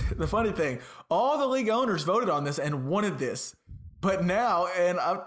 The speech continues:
my team, Mark Cuban, is not happy about it because he didn't think, he voted on it just assuming my Mavs are awesome. We're gonna, we're not gonna have to worry about this. Well, now his Mavs might have to play Steph Curry's Warriors to get to the playoffs in a one-game scenario.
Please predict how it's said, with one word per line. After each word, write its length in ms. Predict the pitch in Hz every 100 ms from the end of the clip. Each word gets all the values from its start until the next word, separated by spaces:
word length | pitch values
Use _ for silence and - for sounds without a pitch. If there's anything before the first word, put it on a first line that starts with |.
| -
my 240 | 143 151 196
team, 460 | 240 262 196 185 - _ _ _ - -
Mark 300 | 156 226 -
Cuban, 440 | 269 233 190 190 - -
is 200 | 165 160
not 200 | 185 180
happy 320 | 185 190 180
about 240 | 143 143 160
it 80 |
because 260 | 156 147 139
he 120 | 208
didn't 240 | 302 262 233
think, 300 | 240 226 -
he 200 | 170 277
voted 320 | 214 208 196
on 180 | 180 180
it 140 | 185 185 196 165
just 240 | 175 -
assuming 400 | 156 202 202 151 - - _ _ -
my 180 | 175 214
Mavs 320 | 170 160 156
are 120 | 185
awesome. 440 | 233 196 131 113 - _ _ -
We're 140 | 220
gonna, 200 | 202 175
we're 120 | 190
not 140 | 196 165
gonna 120 | 165
have 80 | 175
to 60 |
worry 160 | 180 233
about 220 | 160 131
this. 180 | 127 -
Well, 140 | 151
now 500 | 143 170 285 214 185 - - _
his 200 | 214 233
Mavs 480 | 185 294 269 180 - - _ -
might 300 | 151 262 294
have 220 | 220 196
to 80 | 185
play 360 | - 175 170 160 - - -
Steph 300 | - 196 196
Curry's 380 | 196 190 151 127
Warriors 560 | 147 294 294 139 139 -
to 100 | 175
get 200 | 160 208
to 80 | 156
the 100 | 139
playoffs 460 | 233 285 160 -
in 80 | 165
a 40 |
one-game 560 | 151 143 202 196 190 180
scenario. 680 | - 147 175 247 147 131 117